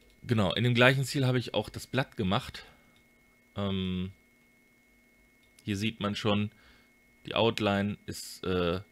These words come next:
hart. Nach innen geht es abge-, also random.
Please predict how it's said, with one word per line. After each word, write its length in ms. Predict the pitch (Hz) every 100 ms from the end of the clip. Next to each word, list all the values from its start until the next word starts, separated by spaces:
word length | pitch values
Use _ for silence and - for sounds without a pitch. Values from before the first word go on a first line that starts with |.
| _
hart. 440 | - 127 131 143 - _ _ _ -
Nach 180 | 101 95
innen 480 | 110 117 117 123 104
geht 240 | 107 101
es 320 | 98 - - _ _ -
abge-, 580 | 95 - 123 120 127 123 _ _ _ _ _ _ _ _
also 200 | 107 98
random. 540 | 90 107 127 127 127